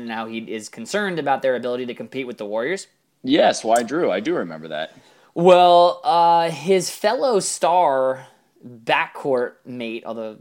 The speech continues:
Speaker 1: LeBron's not really a backcourt player, though he kinda is 'cause he's a point guard at times.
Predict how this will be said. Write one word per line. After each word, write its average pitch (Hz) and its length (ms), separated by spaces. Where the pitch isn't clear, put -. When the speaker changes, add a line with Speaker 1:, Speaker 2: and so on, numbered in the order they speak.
Speaker 1:
LeBron's 110 340
not 104 100
really 104 160
a 104 40
backcourt 101 340
player, 107 180
though 110 80
he 107 80
kinda 107 220
is 101 160
'cause 104 120
he's 101 80
a 101 40
point 113 240
guard 101 180
at 95 100
times. 110 380